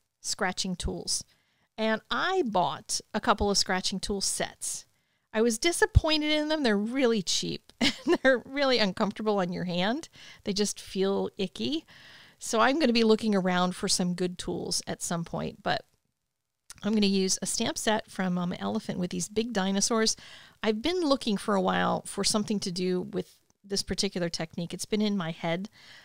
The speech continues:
for a long time, but these dinosaurs are large enough and open enough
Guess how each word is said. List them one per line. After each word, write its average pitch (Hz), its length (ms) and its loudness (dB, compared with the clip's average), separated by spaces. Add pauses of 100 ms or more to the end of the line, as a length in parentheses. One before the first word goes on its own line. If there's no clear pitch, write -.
(120)
for - 200 0
a 208 60 6
long 185 280 2
time, 175 480 -2 (420)
but 220 120 -2
these 214 140 -2
dinosaurs 233 640 2
are 190 160 -2
large 220 380 2
enough 196 420 2
and 196 160 -4 (100)
open 226 320 -2
enough 165 480 -6